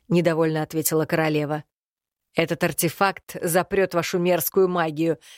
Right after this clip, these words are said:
Без этого я вас в храм не пущу». И Ее Величество ожгла растерянную Алину злым взглядом. «Кажется, у меня будет не свекровь, а свекобра», отрешенно подумала невеста.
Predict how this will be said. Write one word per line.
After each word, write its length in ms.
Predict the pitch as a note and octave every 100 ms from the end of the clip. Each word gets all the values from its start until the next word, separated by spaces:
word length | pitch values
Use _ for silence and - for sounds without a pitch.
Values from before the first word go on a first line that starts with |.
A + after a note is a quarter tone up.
| - -
Без 280 | D#3+ F3+ D#3
этого 400 | A#3+ C#4 E3+ D#3
я 220 | D#3+ D#3
вас 200 | E3 -
в 60 |
храм 440 | - - E3+ E3 E3+
не 100 | A#3
пущу». 640 | D#4 - - - F3 D#3 _ _ _ _ _ _ _ _ _ - - _ -
И 100 | D#3+
Ее 260 | D#3 D3
Величество 680 | D3 D3 F#3 - D3 - D3 - - - -
ожгла 480 | - E3 D#3 D#3+ E3
растерянную 800 | D#3+ D3+ - F3 E3 D#3 D#3 D#3+
Алину 380 | D#3 C#3+ E3+ E3+
злым 280 | D3+ D#3 D3+
взглядом. 600 | D3 D3+ D3+ C#3+ C#3+ C#3 _ _ _ _ _ _ - - - _
«Кажется, 480 | - A3+ B3 B3+ -
у 100 | B3
меня 320 | A#3 A3+ A3
будет 320 | G3 G#3+ G3 F#3
не 120 | F3+
свекровь, 760 | - D#3+ - G3+ C#4+ - - -
а 240 | G#3 C4
свекобра», 880 | C4+ - G3+ - C#3+ D3 D3 D#3 D3+ C#3 _ _ _ _ _ -
отрешенно 580 | D#3 D3+ - E3+ E3
подумала 420 | D#3 D3+ D3 D3 C#3+
невеста. 640 | D3+ D3 D3 C#3 - D3+